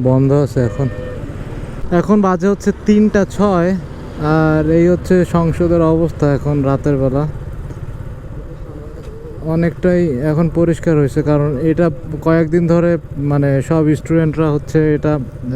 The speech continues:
পরিষ্কার করছিল ওরা দায়িত্ব নিয়ে। তো এখানে কাউকে ঢুকতে দেয় নাই, এই কাজটা খুব ভালো করছে। আসলে স্টুডেন্টরা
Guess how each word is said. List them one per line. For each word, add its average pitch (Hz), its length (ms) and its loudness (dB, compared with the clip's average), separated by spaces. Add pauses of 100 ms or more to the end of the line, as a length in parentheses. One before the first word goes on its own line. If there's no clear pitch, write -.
(840)
পরিষ্কার 151 460 2
করছিল 147 400 -2
ওরা 147 240 0
দায়িত্ব 131 400 0
নিয়ে। 135 280 0 (680)
তো 139 120 2
এখানে 147 440 2
কাউকে 147 360 0
ঢুকতে 139 360 0
দেয় 139 160 2
নাই, 139 160 0
এই 156 120 0
কাজটা 151 320 -2
খুব 143 200 -2
ভালো 135 300 0
করছে। 143 340 -4
আসলে 151 340 -2
স্টুডেন্টরা 156 600 0